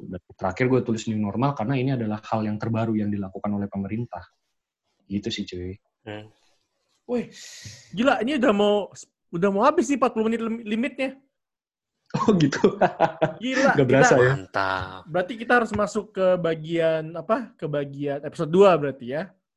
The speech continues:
Speaker 2: Ya,
Speaker 1: Oh,
Speaker 2: part
Speaker 1: gitu.
Speaker 2: dua kali ya.
Speaker 3: Part dua dong. Nah, untuk part
Speaker 1: Oke,
Speaker 3: satu ini,
Speaker 1: siap.
Speaker 3: eh, ada kesimpulannya nggak, Bang Zaki, terhadap penulisannya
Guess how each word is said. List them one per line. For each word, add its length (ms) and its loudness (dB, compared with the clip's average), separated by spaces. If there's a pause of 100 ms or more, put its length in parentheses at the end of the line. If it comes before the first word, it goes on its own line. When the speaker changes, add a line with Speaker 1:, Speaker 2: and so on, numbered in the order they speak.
(540)
Speaker 2:
Ya, 120 -2
Speaker 1:
Oh, 40 -2
Speaker 2:
part 120 4
Speaker 1:
gitu. 180 -2
Speaker 2:
dua 80 2
kali 240 2
ya. 100 -2 (400)
Speaker 3:
Part 160 -8
dua 220 2
dong. 380 -8
Nah, 200 2 (360)
untuk 240 0
part 160 2
Speaker 1:
Oke, 100 0
Speaker 3:
satu 160 2
ini, 320 6
Speaker 1:
siap. 420 -14 (300)
Speaker 3:
eh, 240 4
ada 180 6
kesimpulannya 580 4
nggak, 180 0 (360)
Bang 280 2
Zaki, 420 2
terhadap 420 2 (460)
penulisannya 580 0